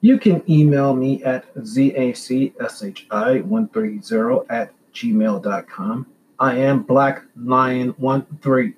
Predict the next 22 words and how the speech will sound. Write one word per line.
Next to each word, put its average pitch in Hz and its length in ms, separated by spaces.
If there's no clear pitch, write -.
zero 120 640
or 123 160
Zachary 107 400
Shiloh - 400
on 120 220
Facebook, 131 600
Instagram, 120 600
and 113 140
Twitter. 117 400
You 190 180
can 190 220
listen 185 300
to 180 180
this 175 320
show 175 420
by 151 140
multiple 147 420
means 147 380
of 113 240
Anchor, 147 440
Spotify, 127 800
Stitcher, 151 760